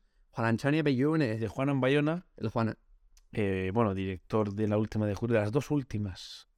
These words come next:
Speaker 2: De, no, la, la penúltima. De Jurassic World. Juan Antonio Bayona se dio a conocer por esta peli.
Speaker 1: Sí, yo diría que fue, se hizo, porque
Speaker 2: Se dio
Speaker 1: antes
Speaker 2: a
Speaker 1: sé que había dirigido videoclips y demás.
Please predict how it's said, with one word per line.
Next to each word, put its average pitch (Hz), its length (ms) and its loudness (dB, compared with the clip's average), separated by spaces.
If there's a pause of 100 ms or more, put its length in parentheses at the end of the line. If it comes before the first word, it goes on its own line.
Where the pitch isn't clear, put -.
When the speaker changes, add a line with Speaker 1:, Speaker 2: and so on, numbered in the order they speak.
(220)
Speaker 2:
De, 107 400 -4
no, 147 180 4
la, 117 240 4
la 127 240 2
penúltima. 127 720 -2 (440)
De 120 240 -2
Jurassic 151 580 2
World. 185 720 2 (800)
Juan 135 180 2
Antonio 160 220 2
Bayona 185 180 2
se 180 80 0
dio 170 80 2
a - 20 -2
conocer 170 220 0
por 175 100 -2
esta 147 160 -2
peli. 117 300 -2 (760)
Speaker 1:
Sí, - 480 0
yo 160 100 4
diría 185 260 6
que 160 160 0
fue, 147 240 -6
se 160 120 -4
hizo, 135 540 0
porque - 200 -8
Speaker 2:
Se 123 60 -4
dio 127 60 -6
Speaker 1:
antes 147 220 -2
Speaker 2:
a - 40 -8
Speaker 1:
sé 185 120 2
que 180 80 2
había 170 120 6
dirigido 165 280 2
videoclips 147 460 0
y 139 40 0
demás. 151 380 -2